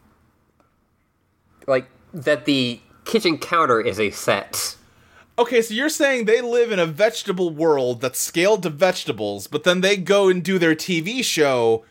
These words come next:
Speaker 2: on a giant set like the movie Cats.
Speaker 1: Yes.
Speaker 2: Okay. To what end? <laughs>
Speaker 1: I don't know. <laughs>
Speaker 2: So, I mean, they talk to the camera, and they,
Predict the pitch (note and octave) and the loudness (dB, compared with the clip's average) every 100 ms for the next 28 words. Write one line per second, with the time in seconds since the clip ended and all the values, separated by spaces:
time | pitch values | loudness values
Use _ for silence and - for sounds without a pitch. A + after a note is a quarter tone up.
0 | _ _ - D#3+ C#3 A#2 A#2 F3+ F3 D#3 | _ _ 0 2 2 -2 2 4 4 0
1 | - - - - E3+ E3 - D#3 D3 D3 | 0 0 0 2 0 0 2 2 2 2
2 | D#3+ C3 - B2 D2 - - - - _ | 0 0 -2 -4 -4 -8 -8 -8 -12 _
3 | _ _ _ _ - C3+ C3+ G2+ - - | _ _ _ _ -8 0 0 -2 -10 -12
4 | - - _ _ D3 E3 E3 B2+ G#2 A2+ | -14 -18 _ _ -2 -2 0 2 2 -2
5 | - _ _ _ _ _ _ _ - - | -10 _ _ _ _ _ _ _ -8 0
6 | F3 C3+ F#3 G#3+ F3 G3 C#3 - - - | 0 0 0 2 2 2 0 -2 -6 -6
7 | - - - - - _ _ _ _ _ | -14 -18 -20 -16 -18 _ _ _ _ _
8 | _ _ _ _ _ _ _ _ _ _ | _ _ _ _ _ _ _ _ _ _
9 | _ _ _ _ _ _ - C#3+ C#3+ - | _ _ _ _ _ _ -2 -2 -4 -4
10 | C3 A#2 C#3+ B2 G2 G#2 G2 F#2 C4+ C#4+ | -2 0 -2 -6 -8 -6 -4 0 4 4
11 | A3 F3+ E3+ F#3+ F3+ - C#4+ C#4+ D4 D#4+ | 4 2 2 2 2 2 -2 0 0 0
12 | D#4+ D#4+ - F#4 - D4 D4 - C4+ G3 | 0 0 0 -2 -2 -4 -4 0 2 4
13 | D3 C#3+ - F#3 G3+ G#3 G#3 | 2 2 -2 0 0 0 -4